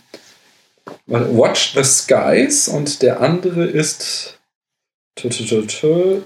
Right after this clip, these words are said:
A Boy's Life. Watch the Skies war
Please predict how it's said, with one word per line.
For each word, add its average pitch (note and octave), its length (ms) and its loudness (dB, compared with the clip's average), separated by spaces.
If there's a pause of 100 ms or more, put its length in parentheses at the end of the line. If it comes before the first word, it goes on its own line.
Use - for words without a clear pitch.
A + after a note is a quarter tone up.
(120)
A - 20 2
Boy's C3+ 440 2
Life. - 480 -4 (240)
Watch D3 340 2
the C#3+ 80 0
Skies C#3+ 680 0
war C#3+ 480 2